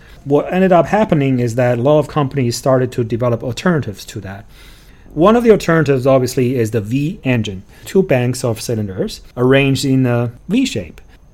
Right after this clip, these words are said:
The angle in between the two banks could vary. It could be very small, as small as fifteen degrees. It could be very big. It could be as big as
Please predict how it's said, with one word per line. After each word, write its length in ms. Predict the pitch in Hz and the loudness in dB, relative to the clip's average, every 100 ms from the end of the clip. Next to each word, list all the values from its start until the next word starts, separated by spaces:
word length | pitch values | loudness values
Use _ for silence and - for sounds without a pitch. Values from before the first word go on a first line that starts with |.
| _ | _
The 200 | 139 160 | -4 0
angle 340 | 190 214 185 143 | 2 4 6 4
in 100 | 143 | 2
between 340 | 127 - 143 | 0 0 0
the 60 | 120 | 0
two 160 | 165 | -2
banks 380 | 131 117 117 117 | 0 0 -2 -4
could 240 | - - 98 | -4 -4 -4
vary. 540 | 98 95 127 214 - | -8 -4 -4 -4 -4
It 140 | 117 110 | -8 -2
could 160 | 117 | -2
be 80 | 110 | 0
very 260 | 110 123 117 | 0 0 -2
small, 420 | - 107 156 165 | -4 2 2 2
as 140 | 110 | -4
small 240 | - 117 113 | -4 -4 -4
as 140 | 104 | -4
fifteen 320 | 127 - 127 | -8 -4 -4
degrees. 400 | 101 107 135 202 | -2 -2 -2 -2
It 100 | 143 | -4
could 120 | 151 | -2
be 60 | 127 | 0
very 240 | 127 165 | 2 2
big. 260 | 156 233 87 | 4 0 -2
It 80 | 90 | -6
could 140 | 127 | -4
be 120 | 117 | -2
as 140 | 113 107 | -4 -4
big 220 | 123 120 | -4 -2
as 320 | 120 117 - | -2 -2 -6